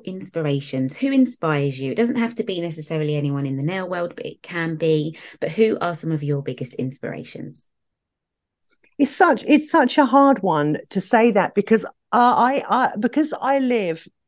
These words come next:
Speaker 2: in the understanding that at ten years old, I was one Alex. At twenty, I was a different. At thirty, a different. Now I'm fifty-four, I'm a completely different Alex. The Alex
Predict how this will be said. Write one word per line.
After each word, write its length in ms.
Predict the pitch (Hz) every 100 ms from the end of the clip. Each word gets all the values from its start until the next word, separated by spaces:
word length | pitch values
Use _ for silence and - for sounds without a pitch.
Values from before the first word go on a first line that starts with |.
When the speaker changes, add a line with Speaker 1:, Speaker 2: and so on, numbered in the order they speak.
| _ -
Speaker 2:
in 160 | 190 190
the 100 | 185
understanding 840 | 190 190 - 190 180 165 151 151
that 240 | 160 156
at 100 | 131
ten 200 | - 214
years 200 | 202 180
old, 220 | 180 165 165
I 80 |
was 180 | 160 156
one 200 | 160 151
Alex. 420 | 147 147 - -
At 80 | -
twenty, 380 | - 170 165 175
I 80 | 156
was 160 | 156
a 60 | 156
different. 520 | 160 151 - - - 127
At 140 | 120
thirty, 360 | 170 160 - 165
a 40 |
different. 360 | 151 151 156 - - _
Now 220 | 233 277 285
I'm 80 |
fifty-four, 640 | 269 262 220 - 240 202 208
I'm 140 | 233
a 40 |
completely 440 | 226 226 214 202 165
different 320 | 175 - -
Alex. 300 | 160 127 -
The 120 | 180
Alex 520 | 170 220 202 - -